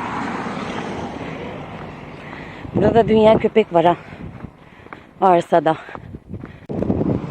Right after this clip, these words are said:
İşte. Altmış altı yaşında annem.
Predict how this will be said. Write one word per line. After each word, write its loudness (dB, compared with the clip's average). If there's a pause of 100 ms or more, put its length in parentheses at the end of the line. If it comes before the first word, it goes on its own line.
(440)
İşte. 0 (4000)
Altmış 0
altı 2
yaşında 2
annem. 0